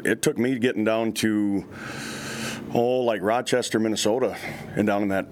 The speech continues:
corner down there before I ever saw a horse and buggy. And then when I started competing in them competitions, there's some auctioneer competitions out there.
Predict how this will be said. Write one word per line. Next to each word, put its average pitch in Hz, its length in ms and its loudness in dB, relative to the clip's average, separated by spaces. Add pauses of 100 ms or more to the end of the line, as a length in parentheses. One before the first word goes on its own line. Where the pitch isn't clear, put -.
(160)
corner 123 300 2
down 92 180 0
there 90 140 0
before 95 360 0
I 92 60 0
ever 90 160 0
saw 90 300 2
a - 280 -2
horse 95 240 0
and 85 120 0
buggy. 95 340 2
And 85 320 -2
then 101 220 0
when 92 280 0
I 98 100 2
started 95 280 0
competing 98 300 0
in 90 80 0
them 82 120 0
competitions, 107 680 0
there's 92 160 0
some 82 100 0
auctioneer 90 340 0
competitions 92 600 0
out 90 180 0
there. 92 240 0